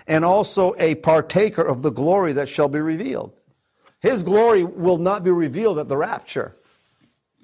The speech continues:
The rapture is a catch, the, the secret appearing of Jesus Christ. Nobody sees that. All of a sudden, you're gone. That's it. So there's suffering, the tribulation period,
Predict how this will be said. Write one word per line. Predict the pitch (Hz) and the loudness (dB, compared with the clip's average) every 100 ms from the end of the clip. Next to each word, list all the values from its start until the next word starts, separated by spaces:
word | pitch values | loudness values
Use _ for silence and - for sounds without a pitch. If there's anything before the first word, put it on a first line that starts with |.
| _ _ _ - | _ _ _ -2
The | 127 | 2
rapture | 180 269 196 | 4 2 2
is | 180 | 0
a | 139 | 0
catch, | - 202 - | 0 -2 -2
the, | 139 151 | -4 -2
the | 131 | -2
secret | 143 - 226 190 | -4 -2 -2 0
appearing | 175 - 214 196 | -2 2 2 2
of | 160 117 | 0 -2
Jesus | 185 156 147 | -4 -4 -2
Christ. | 190 220 120 | 0 0 0
Nobody | 139 196 208 | -2 0 -2
sees | - 160 117 | -2 -4 -4
that. | 120 123 147 _ _ _ _ _ - | -4 -4 -4 _ _ _ _ _ -2
All | 196 | 0
of | |
a | 196 | 0
sudden, | - 220 151 | 0 0 0
you're | 180 180 | 0 0
gone. | 143 202 180 | 0 0 0
That's | 135 175 - | -4 -6 0
it. | 208 185 - _ _ _ _ _ _ _ _ _ _ _ _ _ _ _ _ _ _ _ _ _ - _ _ _ _ _ _ - _ _ | 0 0 -6 _ _ _ _ _ _ _ _ _ _ _ _ _ _ _ _ _ _ _ _ _ -20 _ _ _ _ _ _ -20 _ _
So | - - 156 | -4 2 4
there's | 147 143 | 4 0
suffering, | - 202 190 220 233 247 254 - _ - _ _ _ _ | 0 0 0 0 0 0 -6 -12 _ -20 _ _ _ _
the | 123 | -6
tribulation | - 185 165 175 180 180 | 0 2 2 2 -2 -4
period, | - 185 190 220 220 - | 0 0 2 0 -4 -12